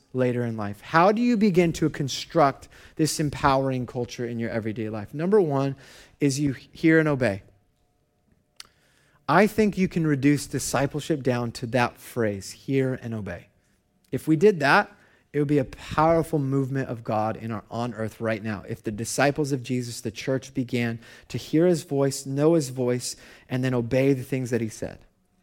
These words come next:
That's all it takes. And that's what you see throughout Scripture. Abraham does this.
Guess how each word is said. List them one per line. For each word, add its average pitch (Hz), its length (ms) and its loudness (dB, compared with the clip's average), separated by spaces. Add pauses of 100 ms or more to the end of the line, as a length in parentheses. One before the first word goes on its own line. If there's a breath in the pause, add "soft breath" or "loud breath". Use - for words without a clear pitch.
(340)
That's 135 280 -4
all 151 200 6
it - 140 -2
takes. 120 320 -4
And 135 80 -6
that's 147 160 0
what 175 80 -2
you - 60 -6
see 156 240 2
throughout 139 340 0
Scripture. - 420 -4
Abraham 170 520 4
does 160 240 4
this. 156 240 0